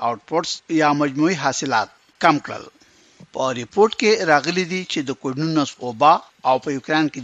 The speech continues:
جنگ د یو شمیر هغو بحرانونو په جمله کې شامل دي چې د لنډې مودې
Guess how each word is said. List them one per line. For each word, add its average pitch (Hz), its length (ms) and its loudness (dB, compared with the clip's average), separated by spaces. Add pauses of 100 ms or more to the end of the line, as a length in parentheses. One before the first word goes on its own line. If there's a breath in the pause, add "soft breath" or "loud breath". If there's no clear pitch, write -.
جنگ 143 160 2 (200)
د - 20 -6 (120)
یو 165 100 2 (140)
شمیر 170 260 0 (500 soft breath)
هغو 160 240 4 (200)
بحرانونو 135 560 -2
په 143 120 -10
جمله 143 240 2
کې - 140 -10
شامل 135 280 -2 (120)
دي 139 80 -4 (260)
چې - 80 -6 (120)
د - 20 -6 (220)
لنډې 180 360 2
مودې 175 300 0